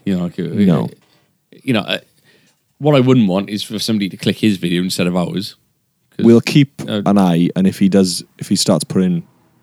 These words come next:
Speaker 2: other videos from us up,
Speaker 1: Hmm.
Speaker 2: I think we should then.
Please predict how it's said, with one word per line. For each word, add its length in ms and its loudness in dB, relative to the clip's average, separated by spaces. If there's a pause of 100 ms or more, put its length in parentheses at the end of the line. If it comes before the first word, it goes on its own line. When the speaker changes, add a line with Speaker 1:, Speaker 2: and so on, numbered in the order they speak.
(140)
Speaker 2:
other 160 -2
videos 300 -2
from 180 -4
us 240 -6
up, 240 -10 (560)
Speaker 1:
Hmm. 220 -4
Speaker 2:
I 60 -8
think 160 -4
we 80 -2
should 240 -6
then. 220 -6